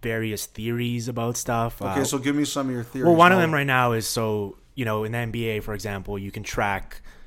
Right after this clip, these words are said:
Speaker 1: uh, the concept of sort of a, a star player's gravity or how much he attracts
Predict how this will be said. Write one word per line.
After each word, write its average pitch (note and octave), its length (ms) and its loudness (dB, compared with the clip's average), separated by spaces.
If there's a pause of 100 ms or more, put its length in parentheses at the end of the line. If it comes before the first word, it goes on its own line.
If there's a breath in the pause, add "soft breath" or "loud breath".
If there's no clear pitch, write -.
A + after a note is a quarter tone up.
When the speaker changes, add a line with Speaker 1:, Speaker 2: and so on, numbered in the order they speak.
(120 loud breath)
Speaker 1:
uh, F#2 380 -4 (340)
the B2 80 -8
concept A2+ 440 -4
of A2 80 -8
sort G#2+ 220 -6
of G2 120 -6
a, G2 180 -6 (100)
a F#2+ 40 -8
star G#2 260 -6
player's G#2 340 -8
gravity G2 600 -8
or F#2+ 420 -10
how A2+ 300 -4
much A2 240 -8
he A2+ 140 -6
attracts - 640 -8